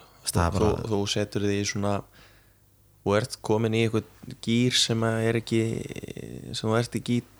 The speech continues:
Speaker 2: dagsdaglega annars.
Speaker 1: Síðan er þetta bara, sko,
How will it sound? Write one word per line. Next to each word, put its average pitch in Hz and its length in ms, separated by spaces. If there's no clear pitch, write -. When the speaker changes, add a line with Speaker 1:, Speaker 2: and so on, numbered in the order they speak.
Speaker 2:
dagsdaglega 127 560
annars. 127 300
Speaker 1:
Síðan 110 260
er 120 140
þetta 123 120
bara, 113 200
sko, 104 320